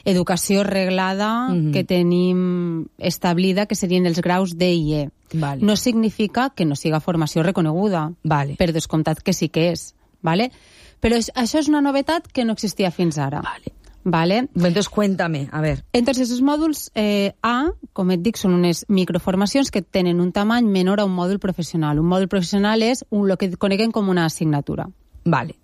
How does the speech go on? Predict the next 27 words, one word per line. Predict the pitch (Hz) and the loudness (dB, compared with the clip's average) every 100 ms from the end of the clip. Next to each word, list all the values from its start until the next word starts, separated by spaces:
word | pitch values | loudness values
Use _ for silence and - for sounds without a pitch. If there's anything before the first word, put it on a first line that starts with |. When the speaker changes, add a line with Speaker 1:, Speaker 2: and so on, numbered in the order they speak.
| - | -8
Speaker 1:
Vale, | - 156 | -2 0
imagina't | 214 147 180 202 226 | 0 0 0 0 0
un | 170 165 156 147 _ | 0 0 0 -4 _
curs | 170 196 - - - - - _ | 0 0 -2 -8 -18 -20 -20 _
de | 175 | -2
cinquanta, | 151 165 147 180 214 254 | 0 -4 0 0 2 -2
cent | 240 214 190 | -2 0 0
hores | 208 269 - | 0 -2 0
en | |
el | 190 170 | -2 0
que | 175 | -2
tu | - 247 277 - - - - _ | 2 2 0 -8 -20 -20 -20 _
concretes | 220 190 240 247 226 | -2 0 0 0 0
molt | 233 254 294 320 | 2 2 2 0
en, | - 202 196 190 185 | -2 -2 -2 -2 -4
en | 196 196 | 0 0
un | 214 | 2
aspecte | 202 - - 226 - | 0 -2 -4 -2 -2
que | 277 | 0
a | 214 | -2
tu | 180 | -2
t'interessa, | 170 160 156 143 151 - - _ - - | 0 0 0 -4 -6 -10 -16 _ -20 -2
val? | 165 254 294 - - - - _ | 0 0 -2 -10 -20 -20 -20 _
I | 262 | 2
estos, | 285 - 349 - - | 2 2 -2 -2 -2
eh, | 233 226 220 202 | 0 2 2 2
graus | 208 196 180 | 2 0 -2